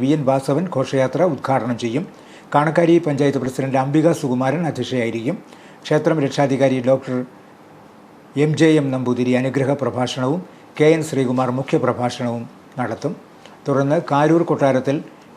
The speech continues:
കാണിക്കയർപ്പിച്ച് മാളോല, ഒളൂക്കാല, ക്ലാമറ്റം, വള്ളിക്കാട് എന്നിവിടങ്ങളിലെ സ്വീകരണങ്ങൾ ഏറ്റുവാങ്ങി ഏറ്റുമാനൂർ തവളക്കുഴി ജംഗ്ഷനിലെത്തുമ്പോൾ വിവിധ ഹൈന്ദവ സംഘടനകൾ, ഓട്ടോ ഡ്രൈവേഴ്സ്, വ്യാപാരി വ്യവസായികൾ, നഗരസഭാ അധികൃതർ എന്നിവർ ചേർന്ന് സ്വീകരണം നൽകും.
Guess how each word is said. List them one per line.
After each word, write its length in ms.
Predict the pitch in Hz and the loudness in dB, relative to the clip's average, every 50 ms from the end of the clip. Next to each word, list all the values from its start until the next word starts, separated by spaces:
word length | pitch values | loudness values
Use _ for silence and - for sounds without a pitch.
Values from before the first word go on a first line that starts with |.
| - 139 | -2 0
കാണിക്കയർപ്പിച്ച് 680 | 143 147 156 151 156 156 139 131 123 135 127 - 156 147 135 | 2 2 0 0 2 2 2 2 0 -2 -2 -2 -2 0 2
മാളോല, 360 | 127 131 135 143 143 143 143 156 185 - - - - - - - - - - - - - - - - - - - - - - 135 | 2 4 4 4 4 4 2 2 0 -2 -8 -16 -20 -20 -20 -20 -20 -20 -20 -20 -20 -20 -20 -20 -20 -20 -20 -20 -20 -8 -2 2
ഒളൂക്കാല, 460 | 139 151 160 156 160 156 147 139 131 143 190 196 - | 4 4 4 4 4 2 2 2 2 2 0 -2 -4
ക്ലാമറ്റം, 480 | - 135 131 139 143 143 143 156 170 196 180 | -2 0 0 2 2 0 0 0 -2 0 0
വള്ളിക്കാട് 440 | 139 135 139 147 143 151 151 147 170 156 143 | 0 0 0 0 2 2 2 4 4 2 2
എന്നിവിടങ്ങളിലെ 520 | 139 139 131 135 139 131 135 135 127 131 131 131 | 0 0 0 0 0 2 0 0 0 0 -2 -2
സ്വീകരണങ്ങൾ 500 | - 139 143 139 156 139 147 143 139 135 135 135 | -2 -2 0 0 0 0 0 0 0 0 0 0
ഏറ്റുവാങ്ങി 400 | 135 147 131 135 135 135 156 214 196 156 | 0 0 -2 -2 0 -2 -2 -2 -2 -2
ഏറ്റുമാനൂർ 420 | 143 143 156 139 139 139 135 131 135 135 | -2 0 0 -2 0 0 -2 -2 -2 -2
തവളക്കുഴി 420 | 139 131 139 156 156 160 165 147 143 123 | -2 0 0 0 0 0 0 0 0 0
ജംഗ്ഷനിലെത്തുമ്പോൾ 680 | 127 127 127 - 143 131 127 123 123 123 135 123 127 120 110 - - - - - - 139 | -2 -4 -4 -6 -6 -4 -2 -2 -2 -2 -2 -2 0 -2 -2 -4 -10 -18 -20 -6 -2 0
വിവിധ 240 | 143 143 151 151 160 151 - 120 | 0 2 4 2 2 2 0 0
ഹൈന്ദവ 320 | 135 139 147 151 143 151 151 - | -2 0 0 2 0 0 -2 -2
സംഘടനകൾ, 420 | 131 123 123 120 127 127 139 160 180 - - - - - 139 | -2 -2 -2 -2 0 0 0 0 -2 -6 -12 -12 -2 0 0
ഓട്ടോ 180 | 143 147 165 151 120 | 2 2 2 0 2
ഡ്രൈവേഴ്സ്, 420 | 120 127 131 123 139 160 151 - - - - - - - - - | 2 0 0 2 0 -2 -2 -4 -12 -20 -20 -20 -20 -20 -6 0
വ്യാപാരി 340 | 135 143 143 151 160 156 156 151 | 2 4 4 4 4 4 4 4
വ്യവസായികൾ, 560 | 147 120 131 - - 135 131 127 117 135 160 - - - - - - 135 | 2 2 0 -2 -2 -2 0 0 0 0 -2 -2 -6 -12 -20 -12 -6 -2
നഗരസഭാ 400 | 135 151 151 139 120 139 147 147 139 | 0 2 2 2 0 0 0 0 0
അധികൃതർ 380 | 127 123 120 131 123 139 131 123 131 | 0 0 -2 -2 -2 -2 0 0 0
എന്നിവർ 240 | 127 135 127 131 110 127 | -2 0 -2 -2 0 0
ചേർന്ന് 280 | 131 120 120 135 160 - - - - - - - - - - | 0 0 0 -2 -4 -6 -8 -14 -20 -20 -20 -20 -20 -14 -4
സ്വീകരണം 420 | - 147 139 123 131 117 120 107 101 | 0 2 2 4 2 0 0 -4 -6
നൽകും. 240 | 101 107 110 - 190 | -8 -4 -4 -4 -6